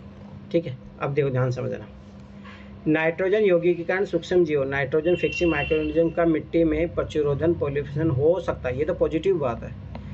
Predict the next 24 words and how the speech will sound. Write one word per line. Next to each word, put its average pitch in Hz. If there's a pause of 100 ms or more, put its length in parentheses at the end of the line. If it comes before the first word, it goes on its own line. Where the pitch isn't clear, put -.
(240)
पर 139
ये 156
negative 151
concept 160
है, 190
negative 151
को 160
पॉजिटिव 151
नहीं 151
आएगा 120
answer, 117 (300)
ठीक -
है। - (760)
तो 147
One, 143
two, 160
three, 170 (240)
none 139
of 139
the 147 (100)
above, 120
ध्यान 127
से 139
समझना। 120